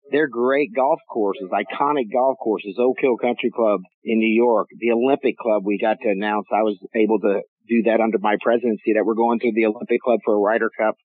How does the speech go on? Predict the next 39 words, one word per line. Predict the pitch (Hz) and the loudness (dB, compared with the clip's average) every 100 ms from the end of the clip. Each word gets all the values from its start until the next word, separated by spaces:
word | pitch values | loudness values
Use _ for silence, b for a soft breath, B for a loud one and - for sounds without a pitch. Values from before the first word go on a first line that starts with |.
| _ _ | _ _
and | 110 127 | -4 -2
the | 123 | -4
P | - 92 | -2 -2
G | 87 87 | -2 -2
A | 85 | -2
Championship. | - 95 78 90 - - 60 - _ _ _ - | -2 -6 -4 -6 -6 -4 -4 -4 _ _ _ -4
Uh, | 95 98 92 92 - | 0 2 2 0 -2
you | - | -4
know, | 107 | 0
you | 104 113 | 2 2
look | 120 | 2
at | 123 | 2
Aronimink, | 113 113 120 123 104 90 117 120 _ - | 2 2 2 0 -4 -8 -16 -20 _ -8
um, | 98 95 95 95 | -4 -2 -2 -4
you | 107 110 | -2 0
know, | 107 | 0
you | 110 120 | 2 2
look | 107 | 2
at | 107 | 0
Quail | - 135 | 0 2
Hollow | 120 127 135 | 2 2 2
where | 107 107 | 0 -2
it | 104 | -2
was | 104 107 | -4 -4
last | 104 117 135 - | -2 -2 -2 -4
year. | 92 73 _ | -12 -14 _
These | 104 139 123 | -4 -2 -2
are | 110 92 | -4 -4
great | - 110 123 143 - 113 | -2 2 4 2 0 -2
golf | 120 135 | 0 0
facilities | 139 - 117 117 110 104 | -4 -4 -4 -2 -4 -4
with | 107 - 113 | -6 -6 -2
great | 123 151 147 | 2 2 0
communities | 147 135 139 139 135 135 135 - _ _ | -4 -2 -4 -4 -4 -4 -6 -8 _ _
and | 117 110 - - | -4 -2 -4 -6
strong | 127 131 139 143 143 143 131 | -2 0 2 2 0 0 0
leadership | 135 127 117 135 117 | 2 0 0 -2 0
in | 120 | 0
those | 117 113 113 | 0 0 -2